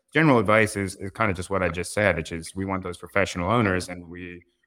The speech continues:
we want the people that, um, you know, we've been to these conferences and, you know, listen to your podcast, and you guys do a great job touching on this over and over again, is, is if, if you have the pricing engine, if you, you know, network, and if you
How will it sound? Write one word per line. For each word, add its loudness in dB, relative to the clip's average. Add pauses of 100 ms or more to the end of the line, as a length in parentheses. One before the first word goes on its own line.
(140)
we -4
want -4
the -18
people -2
that, 0
um, -6
you -18
know, -10 (260)
we've -2
been 2
to 2
these -2
conferences -2
and, -12 (280)
you -8
know, 2
listen 0
to -4
your -2
podcast, -2
and -8
you -10
guys -2
do -10
a -10
great -8
job 0 (220)
touching 2
on 4
this 0
over -2
and -4
over 2
again, -4
is, -12 (320)
is -6
if, -20 (140)
if -8
you 0
have 4
the 0
pricing 4
engine, 0
if -6
you, 0 (100)
you -10
know, -2
network, 2
and -14
if -16
you 0